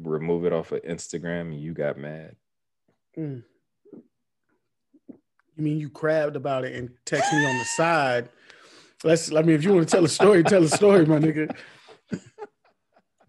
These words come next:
Speaker 2: "Bro, I really appreciate it if you took that down. You know, you know, we grown now, man. This, this, and that."
Speaker 1: That's what I said.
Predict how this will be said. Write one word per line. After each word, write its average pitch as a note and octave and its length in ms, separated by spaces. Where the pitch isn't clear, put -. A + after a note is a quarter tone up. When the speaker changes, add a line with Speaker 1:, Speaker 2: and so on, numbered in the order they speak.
Speaker 2:
"Bro, C#3+ 220
I C#3+ 40
really D#3 360
appreciate D3+ 500
it C#3 80
if C3 80
you C#3+ 60
took D#3+ 220
that E3+ 200
down. D3 360
You D#3 80
know, C3+ 240
you C3+ 80
know, C#3 100
we D3 140
grown D3+ 380
now, C#3+ 260
man. C3 340
This, D3+ 200
this, C#3+ 240
and C#3+ 100
that." C3+ 160
Speaker 1:
That's G#2+ 180
what A#2 100
I A#2 60
said. B2+ 340